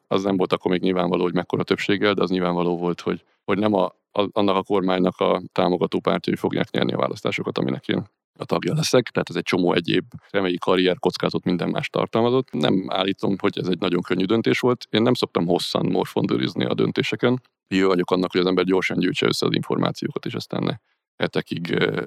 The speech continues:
hezitáljon, hanem hozzon egy határozott döntést, de ezen körülbelül egy hétig azért gondolkodtam, tehát k-, kértem egy gondolkodási időt, és a hét az nem egy, egy ilyen bezárkózó gondolkodás volt, hanem inkább beszéltem nagyon sok szereplővel, mindenkinek, ö, meghallgattam a véleményét. Nyilván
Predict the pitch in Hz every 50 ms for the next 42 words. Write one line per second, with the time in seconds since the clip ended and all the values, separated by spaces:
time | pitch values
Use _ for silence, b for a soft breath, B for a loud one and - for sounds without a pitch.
0 | - - - 90 82 87 82 - - 90 87 85 - 95 90 85 82 - 87 -
1 | - - - 95 90 82 - - 85 - - - - - 98 - - - - -
2 | - - 104 110 113 - 113 110 101 104 104 110 107 - 127 113 104 98 - -
3 | 101 92 85 - - - 64 64 - 64 - - 64 65 - - - - - -
4 | - - 104 107 - - - - - - - - - - - - - - 50 50
5 | - - - - - - 50 - - - - 98 - - - - - - - b
6 | b b b b b - 117 123 139 131 - 120 120 131 127 120 98 - - -
7 | 120 101 107 113 107 107 107 92 - - - - 101 - - 101 104 101 95 -
8 | 120 110 98 104 98 107 101 104 101 - 107 104 104 98 - 107 98 - 101 98
9 | 98 - - 90 92 107 - - 87 90 - - 135 143 - 104 - - - -
10 | - - 98 98 92 - 95 90 87 - 90 - - - - - - - - -
11 | - - - - - - - - - - - - - - - - - - - -
12 | - 98 101 92 90 90 90 90 90 87 90 92 - _ _ _ - 110 98 92
13 | 87 85 -